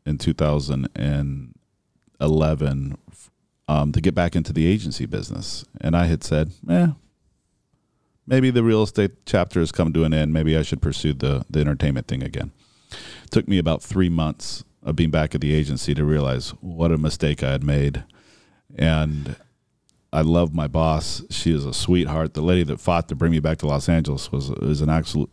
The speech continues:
absolute gem, and I'll do anything she ever wants me to do 'cause she, she really did do it. But, uh,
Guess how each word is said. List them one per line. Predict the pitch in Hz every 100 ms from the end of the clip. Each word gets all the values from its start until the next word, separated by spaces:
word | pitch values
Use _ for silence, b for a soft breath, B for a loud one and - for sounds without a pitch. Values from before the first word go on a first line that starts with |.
| -
absolute | 85 - 80 76
gem, | - 82 78
and | 71
I'll | 76
do | 85
anything | 90 90 87
she | 80 82
ever | 80 78
wants | 82 78
me | 78
to | 73
do | 87 76
'cause | - 76
she, | - 80 -
she | - 76
really | 80 80
did | 73 71
do | 92
it. | 82 -
But, | 85 - B B B B B B
uh, | -